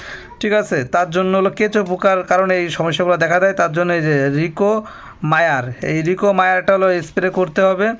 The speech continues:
এই যে স্প্রে করবেন, রিকো মায়ারটা স্প্রে করবেন, সাথে হলো নিয়ে নেবেন মর্টার, ঠিক আছে, এই মর্টারটা নিয়ে নেবেন। পুরো জমিতে ভালোভাবে সুন্দরভাবে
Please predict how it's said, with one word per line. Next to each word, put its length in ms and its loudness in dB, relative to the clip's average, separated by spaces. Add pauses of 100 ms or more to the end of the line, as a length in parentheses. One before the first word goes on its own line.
(540)
এই 140 0
যে 260 2
স্প্রে 240 -2
করবেন, 380 2
রিকো 240 -2
মায়ারটা 320 2
স্প্রে 180 -2
করবেন, 240 2
সাথে 380 0
হলো 140 2
নিয়ে 180 0
নেবেন 240 2
মর্টার, 400 2 (580)
ঠিক 120 -2 (100)
আছে, 160 -4 (280)
এই 140 -2
মর্টারটা 460 2
নিয়ে 180 0
নেবেন। 220 0 (420)
পুরো 180 2 (100)
জমিতে 380 0 (540)
ভালোভাবে 480 2 (140)
সুন্দরভাবে 600 2